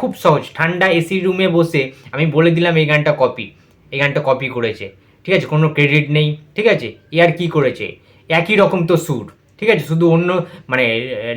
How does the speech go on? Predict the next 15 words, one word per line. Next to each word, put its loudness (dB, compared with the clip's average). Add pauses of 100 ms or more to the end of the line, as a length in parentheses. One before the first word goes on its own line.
লিরিক্স 2
যেটা 2 (100)
থাকে, -2 (360)
ঠিক -2
আছে, -2
শব্দগুলো 2 (240)
অন্য 2 (200)
শব্দ 0 (120)
দিয়ে 2
তারা 2
কিন্তু -8
ওটা -2 (120)
বানিয়েছে। -2 (120)
কিন্তু 2 (120)
গানটা 4